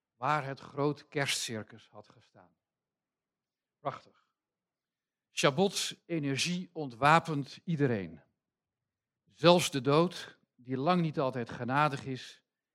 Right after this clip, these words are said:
heeft de keren dat hij onze Bart in het vizier had, telkens toch weer de hand over het hart gestreken. De moraal van deze week, als de bladeren gaan vallen,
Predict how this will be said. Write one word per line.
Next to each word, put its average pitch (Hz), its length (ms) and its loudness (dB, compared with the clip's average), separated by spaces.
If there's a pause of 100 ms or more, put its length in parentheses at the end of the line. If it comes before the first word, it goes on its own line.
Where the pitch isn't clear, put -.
heeft - 440 -4 (100)
de 120 140 -18
keren 160 360 0
dat 127 200 -4
hij 120 260 -10 (100)
onze 120 320 -6
Bart 156 320 2
in 151 100 -4
het 147 120 -4
vizier 139 420 -4
had, 110 340 -6 (360)
telkens 139 460 -4
toch 127 240 -8
weer 113 360 -8 (200)
de 107 100 -14
hand 123 280 -2
over 120 260 -8
het 113 100 -14
hart 117 240 -8
gestreken. 110 680 -10 (1160)
De 151 120 -4
moraal 143 600 6 (160)
van 139 240 -6
deze 151 340 0
week, 143 420 0 (360)
als 131 200 -14
de 135 120 -12
bladeren 147 560 2
gaan 117 260 -4
vallen, 185 500 4